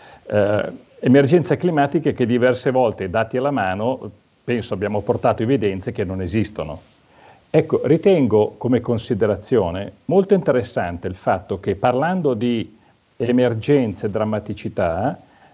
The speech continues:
eh, il pubblico, gli ascoltatori, sono subito arrivati a quella che è la reale e unica emergenza del momento. Cioè, noi stiamo passando una reale emergenza, la nostra società sta attraversando una reale emergenza, che poi alle volte siano esagerate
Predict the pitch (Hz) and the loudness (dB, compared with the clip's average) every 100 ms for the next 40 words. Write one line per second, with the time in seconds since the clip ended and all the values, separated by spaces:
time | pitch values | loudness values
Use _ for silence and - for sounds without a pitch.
0 | _ 202 202 92 98 95 - 135 120 196 | _ 0 2 2 0 -4 -6 -4 2 4
1 | 139 110 107 104 110 - 117 135 123 101 | 4 2 0 0 0 0 -2 -2 0 0
2 | 85 95 123 - - 143 151 - 190 160 | 2 0 -4 -8 -4 -2 -2 0 0 2
3 | 139 135 131 143 165 - 196 - 117 - | 2 2 4 2 2 -2 -4 -2 -4 2
4 | 180 151 139 147 120 120 127 147 180 185 | 2 2 0 0 2 2 4 2 2 0
5 | - 127 143 190 208 202 175 117 117 107 | 0 2 4 4 2 0 -2 0 -2 -2
6 | 143 165 160 156 117 107 104 131 101 - | -2 -2 0 0 0 -2 0 0 -2 -6
7 | 76 - _ _ _ _ _ _ - 127 | -10 -12 _ _ _ _ _ _ 2 2
8 | 85 - - 127 190 - 120 117 127 - | 2 -2 -4 2 4 4 0 0 -2 -2
9 | 104 90 107 113 113 120 139 156 113 101 | -4 -4 -4 0 2 4 4 4 2 -4
10 | 92 82 92 80 - - 73 - 117 156 | -8 -12 -12 -12 -14 -10 -10 -6 -2 0
11 | 151 127 131 113 135 101 90 113 113 120 | 0 -6 -6 -6 -4 -4 -4 -4 -2 -4
12 | 113 113 107 110 117 127 147 123 107 98 | -2 -2 0 2 4 6 6 4 2 -2
13 | 101 95 92 92 107 98 120 120 113 107 | -6 -8 -10 -8 -8 0 2 4 2 0
14 | 110 113 107 107 107 101 107 107 98 113 | -2 -2 -6 -6 -6 -4 -2 -2 0 2
15 | 117 113 110 | 0 0 -4